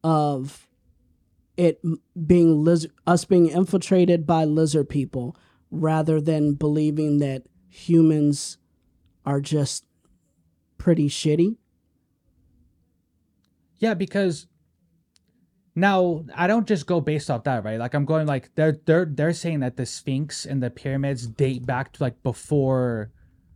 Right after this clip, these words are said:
Speaker 2: before, like, f-, they're talking, like, forty, fifty thousand years, right?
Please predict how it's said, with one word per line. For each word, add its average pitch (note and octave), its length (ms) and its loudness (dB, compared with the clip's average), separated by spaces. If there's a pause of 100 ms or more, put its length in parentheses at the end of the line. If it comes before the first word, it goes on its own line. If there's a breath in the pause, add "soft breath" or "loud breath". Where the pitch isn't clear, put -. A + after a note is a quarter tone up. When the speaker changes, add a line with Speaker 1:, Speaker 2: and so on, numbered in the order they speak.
(680)
Speaker 2:
before, C3+ 380 -2
like, A2+ 200 -8
f-, - 260 -20
they're D3 140 4
talking, D3+ 340 -6
like, A2+ 120 -6
forty, C3 440 -6
fifty B2+ 300 -6
thousand A2 340 -6
years, B2 240 0
right? G#2+ 240 -6